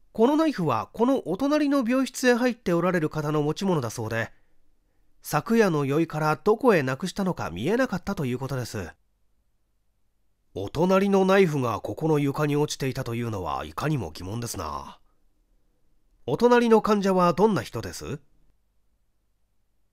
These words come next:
ええ、何でも中国あたりの酒造家の奥様ですって。その奥様のお妹さんが付き添っていらっしゃるご様子だわ。ご存知の人じゃないんですね。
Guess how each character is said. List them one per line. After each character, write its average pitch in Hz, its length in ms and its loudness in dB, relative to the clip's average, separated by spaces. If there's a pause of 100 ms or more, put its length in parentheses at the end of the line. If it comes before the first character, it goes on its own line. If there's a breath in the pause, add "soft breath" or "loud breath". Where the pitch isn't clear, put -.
(120)
え 269 280 6
え、 202 120 -6 (680)
何 294 180 6
で 285 100 4
も 185 220 4
中 294 280 0
国 381 280 2
あ 381 40 2
た 370 100 0
り 254 100 0
の 160 160 2
酒 180 180 -2
造 277 180 2
家 320 120 0
の 302 160 2
奥 311 120 -4
様 349 180 2
で 208 100 -2
す - 120 -10
っ - 20 -20
て。 - 280 -4 (840)
そ 226 160 4
の 311 180 4
奥 320 120 0
様 240 260 0
の 180 240 4
お 214 100 2
妹 320 340 2
さ 320 140 0
ん 302 60 2
が 302 100 2
付 - 160 -12
き - 40 -12
添 311 120 -2
っ - 20 -16
て 262 120 -2
い 220 40 2
ら 214 80 0
っ - 20 -2
し - 100 -6
ゃ 208 40 0
る 185 80 0
ご 170 120 2
様 175 80 2
子 - 80 -8
だ 170 140 -2
わ。 175 300 -4 (1600)
ご 139 180 0
存 220 220 6
知 165 120 0
の 131 140 2
人 110 180 -8
じ 101 80 -8
ゃ 78 100 -6
な 123 140 -2
い 151 40 0
ん 127 40 -4
で - 80 -6
す - 120 -10
ね。 104 280 -6